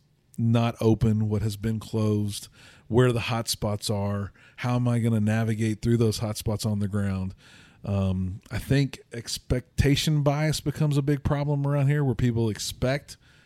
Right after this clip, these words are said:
to go to the Delta ramp via Juliet Echo Papa, 'cause we hear that all the time. For every, if you turn on ground right now, you're gonna hear that a thousand times today. Um, but it is possible that the winds change and you go a different place. And I think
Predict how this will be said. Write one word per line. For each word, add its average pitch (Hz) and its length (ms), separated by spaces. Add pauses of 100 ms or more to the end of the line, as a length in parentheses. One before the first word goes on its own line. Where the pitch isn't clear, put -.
(240)
to 123 100
go 135 160
to 139 60
the 139 100
Delta 139 320
ramp 135 300
via 127 200
Juliet 127 320
Echo 127 220
Papa, 131 380 (680)
'cause 110 120
we 113 80
hear 127 180
that 117 160
all 120 260
the 123 80
time. 120 400
For - 220 (360)
every, 135 140
if 123 140
you 143 100
turn 139 280
on 131 140
ground 127 300
right 127 160
now, 123 260 (300)
you're 113 100
gonna 123 120
hear 123 160
that 120 140
a 110 40
thousand 117 600
times 113 340
today. 113 340 (600)
Um, 104 500
but 113 140
it 120 100
is 131 180
possible 135 540
that 120 140
the 127 60
winds 127 280
change 135 340
and 123 80
you 123 60
go 127 140
a - 20
different 123 260
place. 120 560
And 104 380
I 95 120
think 117 380